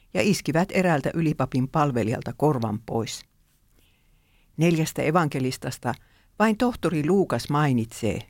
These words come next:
että Jeesus paransi miehen korvan. Kuvitelkaapa tilannetta.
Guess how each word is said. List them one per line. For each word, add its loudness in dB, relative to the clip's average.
että 0
Jeesus 0
paransi 0
miehen 0
korvan. -4
Kuvitelkaapa 0
tilannetta. -2